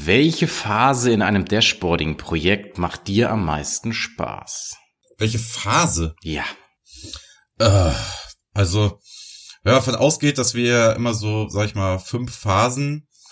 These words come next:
Speaker 1: Fünf
Speaker 2: Ähm,
Speaker 1: Phasen, die du vor-, vorhin in der Agenda beschrieben hast. Da
Speaker 2: <laughs>
Speaker 1: kannst du
Speaker 2: Das
Speaker 1: jetzt
Speaker 2: wär
Speaker 1: einen
Speaker 2: ja
Speaker 1: von aussuchen.
Speaker 2: Äh,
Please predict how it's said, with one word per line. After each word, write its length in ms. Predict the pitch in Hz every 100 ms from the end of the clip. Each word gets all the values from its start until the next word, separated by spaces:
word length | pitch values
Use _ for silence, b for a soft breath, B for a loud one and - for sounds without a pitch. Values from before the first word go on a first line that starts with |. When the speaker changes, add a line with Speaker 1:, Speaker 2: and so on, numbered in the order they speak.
| B -
Speaker 1:
Fünf 260 | - 139
Speaker 2:
Ähm, 100 | 117
Speaker 1:
Phasen, 260 | 110 127 139
die 80 | 110
du 80 |
vor-, 240 | 101 117 104
vorhin 280 | - 127 143
in 80 | 131
der 80 | 120
Agenda 360 | 113 123 123
beschrieben 440 | 110 - 131 104 80
hast. 180 | 78
Da 40 | -
Speaker 2:
<laughs> 120 | 185
Speaker 1:
kannst 40 |
du 60 | 120
Speaker 2:
Das 120 | 110
Speaker 1:
jetzt 100 | 104
Speaker 2:
wär 80 | 127
Speaker 1:
einen 100 | 107
Speaker 2:
ja 40 | 104
Speaker 1:
von 140 | 117
aussuchen. 840 | 113 - - 147 151 - 147 131
Speaker 2:
Äh, 140 | 190